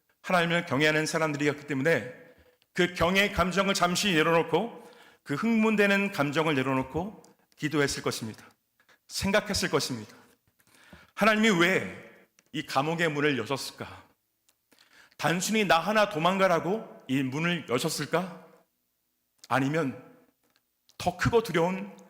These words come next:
하나님의 뜻은 어디 있을지?" 그렇게 묻는 순간 그의 눈앞에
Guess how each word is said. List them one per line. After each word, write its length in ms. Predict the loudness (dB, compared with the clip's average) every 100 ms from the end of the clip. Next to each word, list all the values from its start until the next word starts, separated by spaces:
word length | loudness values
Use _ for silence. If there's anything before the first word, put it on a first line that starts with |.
| _
하나님의 360 | -10 -4 -4 -4
뜻은 440 | -4 -4 -2 -6 -10 -20 -20 _ -4
어디 300 | -2 0 -2
있을지?" 560 | -2 -2 -2 -4 -6 -10 -20 _ _ -12
그렇게 260 | -8 -6
묻는 420 | -4 -4 -4 -4
순간 640 | -4 -4 0 0 0 -8 -18 -20 _ _ _ _
그의 160 | -2 0
눈앞에 760 | 2 0 0 -2 -2 -4 -10